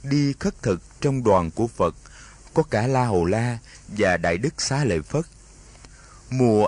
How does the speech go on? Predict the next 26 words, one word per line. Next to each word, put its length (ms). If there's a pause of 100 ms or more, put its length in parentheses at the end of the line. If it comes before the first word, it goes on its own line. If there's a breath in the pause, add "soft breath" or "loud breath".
an 220
cư 220
ấy, 400 (400 loud breath)
Phật 220
lại 140
cư 320
trú 280
ở 460
Ekanala, 840 (440 loud breath)
một 280
khu 180
đồi 200
núi 340
về 320
phía 160
nam 420
thủ 200
đô 220
Dương 240
Xá. 360 (920 loud breath)
Một 280
buổi 200
sáng, 460 (360 loud breath)
đi 180
khất 200
thực 140